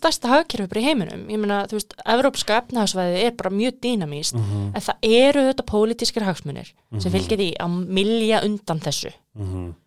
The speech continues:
Speaker 1: Finnst þetta vera bara einhver, einhverjar, hérna, einhver möppudýr í Brussel og eitthvað, þetta er bara einhver svona algjör bíórakrasi,
Speaker 2: En
Speaker 1: blei,
Speaker 2: þá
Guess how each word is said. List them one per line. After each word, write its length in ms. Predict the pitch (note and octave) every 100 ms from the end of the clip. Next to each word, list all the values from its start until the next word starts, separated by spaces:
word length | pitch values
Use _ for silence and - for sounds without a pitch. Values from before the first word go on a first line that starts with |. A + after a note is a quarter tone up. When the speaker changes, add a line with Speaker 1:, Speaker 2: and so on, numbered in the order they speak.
| _
Speaker 1:
Finnst 240 | - G#3+ G3+
þetta 100 | G#3 G3
vera 160 | G3+
bara 160 | F#3+ F3+
einhver, 260 | E3 D#3 -
einhverjar, 380 | F3+ F3 E3+ E3+
hérna, 240 | F3 E3
einhver 180 | F3 F3
möppudýr 600 | F#3+ F#3 - F#3 F3+ F3
í 80 | F3
Brussel 420 | - D#3 - C#3 - -
og 160 | - D#3 D#3
eitthvað, 160 | D3+ D#3
þetta 40 |
er 20 |
bara 140 | D#3+ E3
einhver 220 | D#3+ D#3+
svona 220 | E3 D#3 - - - _ _
algjör 340 | F3+ F#3 G3
bíórakrasi, 680 | F#3 G3 F3 E3 D#3+ D3+ D#3
Speaker 2:
En 60 | D3
Speaker 1:
blei, 100 |
Speaker 2:
þá 40 | E3+